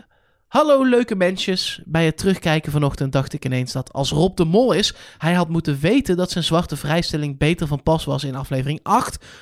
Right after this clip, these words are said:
Om de in het spel gekomen vrijstelling ni-, te niet te doen. Hoe denken jullie daarover?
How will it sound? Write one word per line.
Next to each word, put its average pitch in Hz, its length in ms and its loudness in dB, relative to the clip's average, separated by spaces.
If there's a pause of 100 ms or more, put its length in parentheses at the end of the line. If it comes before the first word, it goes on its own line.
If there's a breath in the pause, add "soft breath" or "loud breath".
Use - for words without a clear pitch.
(140 loud breath)
Om 170 120 -4
de 160 100 0
in 156 60 0
het 165 100 -4
spel 170 220 2
gekomen 160 380 0
vrijstelling 190 760 0
ni-, 214 200 -6
te 226 100 0
niet 269 200 2
te 185 120 0
doen. 180 300 2 (300 loud breath)
Hoe 196 140 4
denken 170 280 0
jullie 151 200 2
daarover? 131 560 -6